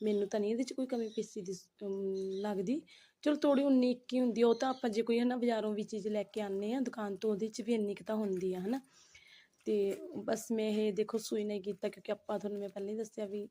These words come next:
ਆਪਾਂ ਜਿਹੜਾ ਇਹਦੇ 'ਤੇ ਆਹ ਲਾਉਣਾ ਸੀ, ਥੋੜ੍ਹਾ ਆਪਾਂ ਉੱਪਰ ਰੱਖ ਕੇ ਲਾਉਣਾ ਸੀ, ਇਹ ਉੱਪਰ ਲਾਉਣਾ ਸੀ, ਪਰ ਹੁਣ ਆਪਾਂ ਨੂੰ ਜਮਾਂ ਇਹਦੇ ਸੈਂਟਰ 'ਚ ਵਿਚਾਲੇ ਰੱਖਣਾ ਪੈਣਾ ਇਹਦੇ ਉੱਪਰ,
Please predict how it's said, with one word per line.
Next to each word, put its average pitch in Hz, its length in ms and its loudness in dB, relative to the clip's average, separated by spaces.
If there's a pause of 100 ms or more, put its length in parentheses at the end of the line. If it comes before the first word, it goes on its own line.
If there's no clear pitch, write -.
(120)
ਆਪਾਂ 196 300 -6
ਜਿਹੜਾ 190 200 -2
ਇਹਦੇ 214 200 -4
'ਤੇ 240 80 0
ਆਹ 233 100 0
ਲਾਉਣਾ 190 300 0
ਸੀ, 196 200 -4
ਥੋੜ੍ਹਾ 214 220 -4
ਆਪਾਂ 220 200 -10
ਉੱਪਰ - 220 -4
ਰੱਖ 180 200 -6
ਕੇ - 80 -10
ਲਾਉਣਾ 185 280 -4
ਸੀ, - 140 -16 (500)
ਇਹ 233 140 0
ਉੱਪਰ 208 280 -2
ਲਾਉਣਾ 196 340 -2
ਸੀ, 208 180 -4
ਪਰ 226 180 -2
ਹੁਣ 202 180 -4
ਆਪਾਂ 190 220 -8
ਨੂੰ 196 380 -4 (340)
ਜਮਾਂ 226 320 2
ਇਹਦੇ 214 200 -2
ਸੈਂਟਰ 202 480 -6
'ਚ - 160 -20
ਵਿਚਾਲੇ 185 420 -4
ਰੱਖਣਾ 180 360 -8
ਪੈਣਾ 185 220 -8
ਇਹਦੇ 185 120 -4
ਉੱਪਰ, 214 380 -8